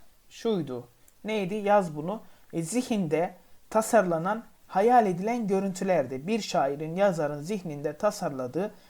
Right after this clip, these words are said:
hayal ettiği görüntülere ben ne diyeceğim? İmge diyeceğim. Bak örnek veriyorum. Şimdi Ahmet Haşim şiirinde diyor ki ağır ağır çıkacaksın bu merdivenlerden. Sizce bu adam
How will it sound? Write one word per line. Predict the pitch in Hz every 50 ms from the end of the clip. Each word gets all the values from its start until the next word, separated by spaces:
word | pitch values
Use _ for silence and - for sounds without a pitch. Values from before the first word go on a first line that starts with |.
| _ _
hayal | - - 180 190 220 233 214 185
ettiği | 156 - - - 143 143 147
görüntülere | 165 202 202 190 170 - - 160 143 143 143 135
ben | 175 190 196 190
ne | 196 214 220
diyeceğim? | 214 202 180 175 180 196 214 226 254 - - - _ -
İmge | 190 180 156 143 143 131 131
diyeceğim. | 127 123 120 131 127 131 - -
Bak | 202 208 202 208 -
örnek | 220 220 208 220 220 214 - -
veriyorum. | 170 151 135 135 147 175 226 247 - - _ _ - - - - - - - - -
Şimdi | - - 233 220 196 180 -
Ahmet | 196 208 220 214 240 233 220 226 -
Haşim | - 240 233 233 226 - - - 220 208 214 233 254 262 - _ - - _ - - - - _ _ _ - - - -
şiirinde | - - 240 240 226 202 202 202 196 196 196 185
diyor | 220 240 233 226
ki | 220 - - 220 226 247 247 - - - - -
ağır | 175 214 226 226 214 196
ağır | 185 160 160 156 151
çıkacaksın | 156 - - - 240 240 226 202 175 185 180 185 - - 240 233 226 214 - -
bu | 185 214
merdivenlerden. | 220 220 214 214 208 202 190 202 202 196 196 196 196 196 202 196 190 185 180 165 127 120 - - - - - - -
Sizce | - - 226 226 220 180 170 170 147 156
bu | 185 214
adam | 214 190 160 165 170 185 226